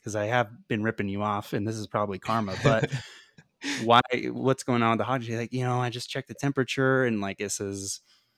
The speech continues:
Speaker 1: this is not, like, the right temperature to serve it at." And I'm like, "Okay." And I'm like, "Dude, this
Speaker 2: The
Speaker 1: is
Speaker 2: hell?
Speaker 1: totally," yeah, I don't know. That he was sticking the little thermometer needle there, and I was just like, "Okay, whatever. This is it. This is what I paid for the hot dog. The one time I decided to get something else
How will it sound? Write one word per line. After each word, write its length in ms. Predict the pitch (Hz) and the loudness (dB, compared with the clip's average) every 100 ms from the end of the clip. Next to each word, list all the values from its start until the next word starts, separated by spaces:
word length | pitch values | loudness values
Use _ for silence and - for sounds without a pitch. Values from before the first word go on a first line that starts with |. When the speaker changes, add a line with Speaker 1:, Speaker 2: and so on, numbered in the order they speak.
| _ _ | _ _
Speaker 1:
this 180 | - 104 | -10 -8
is 80 | 101 | -2
not, 280 | 113 110 98 | 0 0 -2
like, 140 | 104 - | -8 -10
the 80 | - | -6
right 180 | 101 98 | -2 -2
temperature 360 | 117 104 - 98 | -4 -8 -6 -6
to 60 | 101 | -4
serve 300 | - 143 127 | -4 -2 2
it 80 | |
at." 240 | 120 117 110 | 4 4 2
And 60 | 104 | 0
I'm 80 | |
like, 200 | 98 95 | -4 -6
"Okay." 400 | 127 - 151 139 | -10 -6 -6 -4
And 100 | 120 | -4
I'm 80 | 107 | -6
like, 160 | 98 92 | -8 -10
"Dude, 140 | 98 | -12
this 160 | 101 85 | -12 -12
Speaker 2:
The 20 | |
Speaker 1:
is 80 | - | -10
Speaker 2:
hell? 260 | 82 98 98 95 | -6 -4 -4 -6
Speaker 1:
totally," 60 | - _ _ _ _ _ | -10 _ _ _ _ _
yeah, 180 | 107 95 95 | -4 -2 -2
I 40 | |
don't 120 | 92 | -6
know. 120 | 87 | -6
That 120 | 95 104 | -6 -4
he 100 | 117 | -2
was 120 | 113 | -2
sticking 260 | - 120 110 | -2 0 0
the 80 | 104 | 0
little 340 | 107 101 - _ | -2 -2 -6 _
thermometer 480 | 107 98 98 98 98 | -4 -4 -4 -4 -4
needle 260 | 98 95 98 | -4 -6 -4
there, 220 | 95 95 | -4 -4
and 100 | 92 90 | -6 -10
I 40 | |
was 180 | 92 92 | -14 -16
just 200 | - - | -14 -12
like, 180 | - - | -12 -12
"Okay, 260 | 98 - 90 | -12 -12 -14
whatever. 360 | 90 85 - - | -12 -14 -16 -16
This 200 | - 113 | -12 -8
is 100 | 110 | -4
it. 160 | 139 107 | -4 -6
This 160 | - | -10
is 120 | 113 120 | -8 -4
what 140 | 123 | -4
I 100 | 117 | -4
paid 320 | - 151 165 | -2 2 4
for 100 | 175 | 2
the 80 | 151 | 0
hot 140 | 139 117 | 0 -2
dog. 80 | 104 | -2
The 60 | |
one 180 | 135 202 | 2 2
time 340 | 196 202 190 165 | 4 4 4 4
I 40 | |
decided 340 | 143 - 151 139 | 0 2 2 2
to 40 | |
get 160 | 135 127 | 0 -2
something 300 | 143 131 123 | -4 -2 0
else 280 | 113 101 | 0 -2